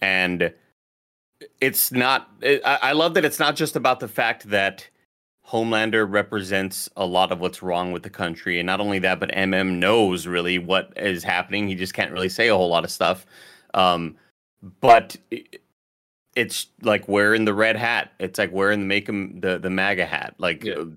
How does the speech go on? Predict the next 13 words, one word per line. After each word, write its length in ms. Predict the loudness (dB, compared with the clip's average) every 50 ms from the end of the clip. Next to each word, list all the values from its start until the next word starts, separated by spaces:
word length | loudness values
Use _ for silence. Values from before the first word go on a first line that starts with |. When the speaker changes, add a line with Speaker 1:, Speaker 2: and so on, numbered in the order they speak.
| -20 -10 -4
Speaker 1:
going 320 | 0 2 2 2 2 0
to 160 | 0 2 2
a 40 | 2 2
Homelander 520 | 2 0 0 2 0 2 2 2 2 2
rally 340 | 2 2 2 2 2 2 0
kinda 280 | -2 -2 -2 0 0 0
represents 640 | 0 0 0 0 -2 -4 -4 -2 -2 -4 -4 -6 -6
that. 380 | -2 0 0 0 0 -2 -4 -8 _ -20 -20 -20 -20 _ _ -4
And, 480 | -2 0 0 2 0 0 0 0 -2 -2 -6 _ _ _ _ _ _ _ _ -18
but 300 | -10 -4 0 2 4 4
I 80 | 4 2
love 300 | 4 2 2 2 4 4
that 240 | 2 2 2 -4